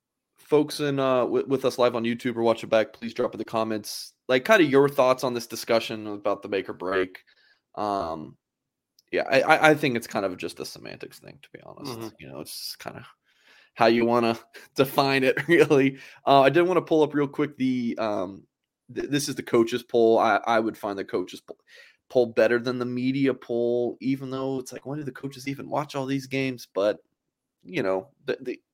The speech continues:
Speaker 1: they, these coaches know what's going on. Um, you got B Y U down here at sixteen, um, moved up four spots from the previous week.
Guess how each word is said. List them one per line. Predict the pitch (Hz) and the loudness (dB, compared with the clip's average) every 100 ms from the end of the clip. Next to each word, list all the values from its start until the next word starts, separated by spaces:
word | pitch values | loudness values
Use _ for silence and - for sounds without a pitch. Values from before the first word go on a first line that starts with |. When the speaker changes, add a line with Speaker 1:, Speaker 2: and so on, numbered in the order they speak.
| _ - | _ -4
Speaker 1:
they, | 170 | -2
these | 151 180 - | -2 -6 -2
coaches | 107 - - | -4 -4 -8
know | 78 | -8
what's | 65 | -8
going | - - | -14 -14
on. | 53 53 - - - - _ _ _ | -12 -12 -16 -20 -20 -20 _ _ _
Um, | 120 117 101 107 | 4 4 4 2
you | |
got | 165 - | 0 0
B | 226 | 4
Y | 208 | 4
U | 185 | 4
down | 151 151 147 | 4 2 2
here | 147 160 143 | 0 2 4
at | 117 104 | 4 2
sixteen, | - - - 175 - - - - 196 180 131 113 113 127 - _ _ _ | -2 -8 -4 -6 -6 -12 -14 -10 -6 -2 0 -2 -4 -8 -18 _ _ _
um, | 113 110 104 107 107 110 110 110 | -2 0 0 -2 -4 -6 -10 -6
moved | 127 160 139 - - _ _ _ | -4 -4 -8 -14 -20 _ _ _
up | 120 120 117 - - - | 2 2 2 -4 -20 -20
four | - - 110 101 | -20 -10 -4 -2
spots | 104 - 104 104 - | -4 -8 -6 -6 -6
from | - 113 | -12 -12
the | 101 | -12
previous | - - - 147 131 110 - - - | -12 -16 -10 -6 -4 -2 -4 -4 -10
week. | 90 87 87 - | -6 -4 -6 -8